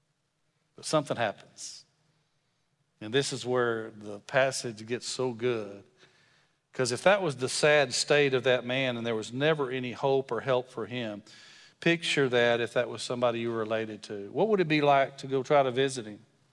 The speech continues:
"Well, I'm gonna go out there to the tombs and try to find this guy. I grew up with him. He's my brother,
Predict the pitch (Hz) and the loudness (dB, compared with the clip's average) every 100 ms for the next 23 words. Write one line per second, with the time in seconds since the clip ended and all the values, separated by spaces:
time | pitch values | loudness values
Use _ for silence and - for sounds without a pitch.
0 | _ - _ _ - 110 139 143 139 139 | _ -20 _ _ -2 0 2 0 4 4
1 | 139 151 135 131 - 147 139 113 107 110 | 4 2 0 -2 -2 -2 -2 -4 -8 -6
2 | 123 123 123 - 135 127 117 110 _ _ | 0 0 0 0 0 0 -4 -10 _ _
3 | _ _ _ _ _ _ _ _ _ _ | _ _ _ _ _ _ _ _ _ _
4 | _ 117 110 - 131 120 107 104 - - | _ -8 -6 2 4 4 2 -4 -12 -20
5 | _ _ _ 110 113 120 131 135 117 113 | _ _ _ -4 -2 2 2 2 -2 -4
6 | 110 120 113 123 113 127 127 113 110 | -4 -6 -4 -4 0 0 0 -2 -8